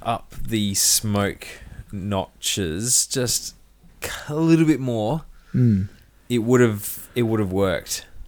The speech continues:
Speaker 1: I
Speaker 2: Yep.
Speaker 1: thi-, I think it, it doesn't quite have enough to it to really sell it.
Speaker 2: Yeah, but it's also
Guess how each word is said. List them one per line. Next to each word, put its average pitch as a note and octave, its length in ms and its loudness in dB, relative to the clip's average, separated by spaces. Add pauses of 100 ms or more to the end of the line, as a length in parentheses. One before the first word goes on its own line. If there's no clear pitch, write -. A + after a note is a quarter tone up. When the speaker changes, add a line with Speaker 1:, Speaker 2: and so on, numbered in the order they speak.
(580)
Speaker 1:
I A#2+ 80 6
Speaker 2:
Yep. A2 80 8
Speaker 1:
thi-, - 160 -2
I B2+ 100 4
think D#3 220 2
it, - 220 0 (500)
it - 140 -6
doesn't C3+ 420 0
quite A#2 320 2
have A2+ 220 -2
enough G#2 440 -2
to G2+ 200 2
it - 240 -2 (640)
to G#2+ 100 -6
really G2 680 2 (140)
sell G2 480 2
it. - 220 -10 (300)
Speaker 2:
Yeah, C#3 600 6 (480)
but C3 120 4
it's D3 160 4
also E4 480 4